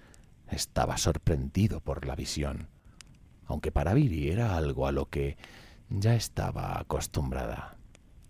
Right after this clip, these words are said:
"Esto es un fumadero de cat. Es una planta procedente de las is-, de unas islas al oeste, la cual se seca, se quema y se inhala el humo.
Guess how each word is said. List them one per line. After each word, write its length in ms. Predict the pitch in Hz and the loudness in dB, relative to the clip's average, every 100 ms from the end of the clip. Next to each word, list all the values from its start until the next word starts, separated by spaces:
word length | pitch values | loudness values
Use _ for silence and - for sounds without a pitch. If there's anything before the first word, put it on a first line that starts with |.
| - - - - - - - - - - - - - - - - - - - - - - - - - - - - | -20 -20 -20 -20 -20 -20 -20 -20 -20 -20 -20 -20 -20 -20 -20 -20 -20 -20 -20 -20 -20 -20 -20 -20 -20 -20 -20 -8
"Esto 440 | - 269 - 254 226 - - - - - - - - | 0 0 4 2 2 -8 -20 -20 -20 -20 -20 -6 4
es 160 | 226 | 8
un 100 | 247 | 8
fumadero 480 | 214 226 208 226 208 | 8 8 8 8 8
de 100 | 170 | 8
cat. 280 | - 170 - - - - - - - - - - | 6 2 0 -18 -20 -20 -20 -20 -20 -20 -16 -2
Es 160 | 175 165 | 2 8
una 140 | 143 | 8
planta 420 | - 240 247 - | 8 6 6 2
procedente 640 | - 208 185 214 220 - 208 | 2 4 6 8 6 6 4
de 120 | 170 | 6
las 240 | 135 - | 4 4
is-, 280 | 226 220 - 208 | 2 2 0 2
de 120 | 247 | 4
unas 180 | 247 233 | 6 4
islas 280 | 208 202 - | 4 2 2
al 160 | 143 135 | 2 4
oeste, 640 | 147 240 - - 113 127 - - - - - - | 4 4 2 -4 -4 -4 -6 -20 -20 -20 -10 0
la 120 | 226 | 2
cual 200 | 214 208 | 4 2
se 180 | - - | 2 0
seca, 460 | - 247 - 226 | 2 0 0 -4
se 180 | - - | -4 -2
quema 380 | - 226 202 202 | 4 6 6 0
y 40 | |
se 200 | - 180 | 0 2
inhala 460 | 151 143 135 131 135 | 4 6 6 4 2
el 160 | 113 87 | 2 2
humo. 320 | 80 82 - | 0 -2 -6